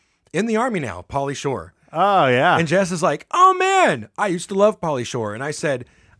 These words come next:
Speaker 1: "As did I. Let's select this movie and watch it now."
Speaker 2: Hey, that sounds like a wonderful idea.
Speaker 1: You know,
Speaker 2: How could that end?
Speaker 1: I figured out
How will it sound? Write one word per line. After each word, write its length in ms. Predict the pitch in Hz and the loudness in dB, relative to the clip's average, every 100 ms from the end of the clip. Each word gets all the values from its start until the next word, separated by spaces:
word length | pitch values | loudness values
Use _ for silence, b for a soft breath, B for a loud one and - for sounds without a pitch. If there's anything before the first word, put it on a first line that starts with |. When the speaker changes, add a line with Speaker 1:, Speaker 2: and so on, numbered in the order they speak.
| - | -2
Speaker 1:
"As 220 | 156 156 | 0 2
did 160 | 170 190 | 4 4
I. 300 | 220 120 95 | 4 0 -4
Let's 220 | 135 - | -6 -6
select 260 | - 160 175 | -4 -4 -2
this 160 | 127 | -6
movie 220 | 135 139 127 | -4 -6 -4
and 100 | 110 | -4
watch 240 | 190 - | -4 -4
it 80 | 110 | -8
now." 180 | 98 185 | -8 -4
Speaker 2:
Hey, 220 | 208 135 | -2 -2
that 240 | 117 202 | -2 -6
sounds 300 | - 135 127 | -6 -6 -4
like 160 | 135 - | -6 -8
a 120 | 113 127 - - | -12 -14 -20 -20
wonderful 580 | 175 175 226 170 113 107 | -6 -4 -4 -4 -6 -4
idea. 460 | 104 101 101 92 - _ - | -6 -8 -10 -14 -20 _ -6
Speaker 1:
You 100 | 180 | -4
know, 300 | 233 247 262 | -2 -4 -4
Speaker 2:
How 160 | 190 | -6
could 140 | 180 151 | -4 -4
that 180 | 202 151 | -4 -4
end? 240 | 104 104 | -8 -6
Speaker 1:
I 100 | 151 | -6
figured 400 | 147 202 233 226 | -2 0 0 0
out 320 | 180 127 123 | 0 0 -2